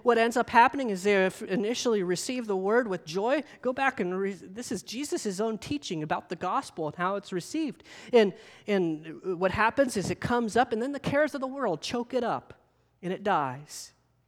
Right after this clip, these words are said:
And then you'll only have one out of four soils that's a good soil. And what ends up happening is it produces a crop thirty, sixty, and a hundred times.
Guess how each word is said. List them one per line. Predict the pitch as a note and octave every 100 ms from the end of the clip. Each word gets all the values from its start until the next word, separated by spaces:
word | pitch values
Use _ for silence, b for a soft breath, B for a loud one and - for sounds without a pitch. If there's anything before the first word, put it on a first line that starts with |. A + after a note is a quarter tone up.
| b b b
And | A3 A3
then | D4 E4+
you'll | C#4+ B3+ C4
only | E4+ D#4
have | A#3 A#3+ G#3+ G3
one | G#3 C4 F4 F#4+ F#4
out | C#4+ C#4 B3+
of | A3+ - -
four | E4 E4+ E4+
soils | - D#4+ D#4 A3 G3
that's | B3 B3
a | C4
good | C#4 C#4
soil. | - - F4 D4 D3+ C#3 - _ _ _ _ _ _ B B
And | B3+ C4
what | C#4
ends | C4+ D4
up | D4 -
happening | D#4 F4 D#4+ A3+ B3 C4+ B B B
is | B3 A#3+
it | C4+ A#3
produces | - C4 A#3+ F4+ D#4 A3+
a | A3+
crop | - E4+ - B B
thirty, | - A#3 F4 E4
sixty, | - B3+ - D#4
and | D#4+
a |
hundred | G#3+ B3+ E4
times. | - E4+ F#4+ G4+ D#4 F3+ E3 - -